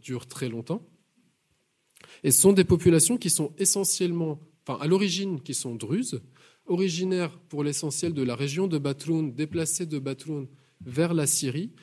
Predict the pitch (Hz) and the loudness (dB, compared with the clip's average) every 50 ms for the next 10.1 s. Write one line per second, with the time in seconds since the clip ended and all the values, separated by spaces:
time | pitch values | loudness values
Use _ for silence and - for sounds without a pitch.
0 | - - _ _ - 196 220 220 - 233 202 190 165 170 156 156 185 247 - - | -20 -20 _ _ -4 -4 -4 -2 -2 -2 0 0 2 2 0 0 -2 -2 -2 -2
1 | 175 156 151 147 139 135 139 147 156 156 175 202 170 160 151 - - 160 - - | 0 0 0 0 0 0 0 0 0 0 0 -2 0 2 2 2 0 0 -6 -10
2 | - - 165 156 143 131 - - - 160 180 - 165 160 156 - - 170 208 220 | -8 -6 -4 -4 -2 -2 -4 -4 -6 -8 -8 -6 -6 -6 -6 -4 -4 -4 -2 -2
3 | 160 135 - - - 165 180 208 208 - - - - - 151 131 127 127 127 127 | -4 -6 -6 -4 -2 0 0 0 -2 -6 -18 -20 -14 -8 -4 -4 -2 -2 -2 0
4 | 139 151 147 - - - 156 139 131 156 190 220 - - 156 160 165 156 151 143 | 0 2 2 2 2 0 0 -2 -2 -2 -4 -6 -4 -2 -2 0 0 0 0 -2
5 | 131 117 120 131 175 - - _ _ - - - _ - - 139 135 175 202 233 | -6 -6 -6 -8 -8 -10 -14 _ _ -20 -20 -20 _ -8 -4 -2 2 4 2 2
6 | 233 - - - - - 156 151 147 - 170 - - - 208 175 151 139 151 165 | 2 -4 -12 -12 -6 -2 -2 0 2 2 0 2 2 0 0 2 2 2 2 2
7 | 165 180 175 160 151 135 - 151 139 135 135 151 202 208 170 147 135 131 131 - | 2 0 -2 -2 -2 -2 -2 -2 -4 -4 -4 -4 -2 -2 0 0 0 -2 -4 -4
8 | - 185 185 175 175 147 127 - 180 156 147 135 - - 175 156 - - - - | -4 -4 -4 -4 -4 -6 -4 -4 -4 -4 -6 -6 -4 -6 -6 -6 -6 -10 -10 -8
9 | 151 165 202 185 135 - 104 95 - _ _ _ _ - 131 123 123 120 117 117 | -8 -8 -8 -8 -10 -14 -16 -20 -20 _ _ _ _ -8 -6 -4 -4 -4 -4 -4
10 | 117 120 | -6 -8